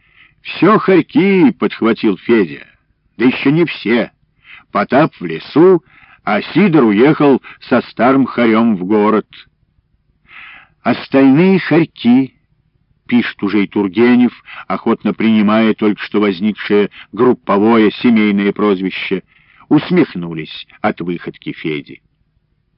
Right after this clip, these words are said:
"Видите, что получается?" Тут уже не потребовалось никаких особых операций над прозвищем отца, чтобы оно просто и прямо перешло к детям. Никаких специальных суффиксов, никаких изменений формы.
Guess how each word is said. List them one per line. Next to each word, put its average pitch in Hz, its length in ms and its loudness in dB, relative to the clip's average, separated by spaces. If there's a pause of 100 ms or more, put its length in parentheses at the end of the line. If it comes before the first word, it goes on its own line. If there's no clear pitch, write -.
(380)
"Видите, 151 300 -2
что - 200 -10
получается?" - 680 -8 (720)
Тут 240 240 2
уже 208 280 4
не 208 120 2
потребовалось 147 800 0
никаких 151 520 0
особых 113 440 -4
операций 104 640 -4 (260)
над 113 240 -4
прозвищем 104 640 -2
отца, 196 420 -2 (300)
чтобы 113 320 0
оно 110 240 0
просто 160 540 -2
и 87 100 -6
прямо 156 340 0
перешло 98 420 -6
к 101 80 -6
детям. 92 420 -6 (320)
Никаких 165 480 0
специальных 95 720 -4
суффиксов, - 760 -4 (360)
никаких 131 500 0
изменений 131 640 2
формы. 101 600 0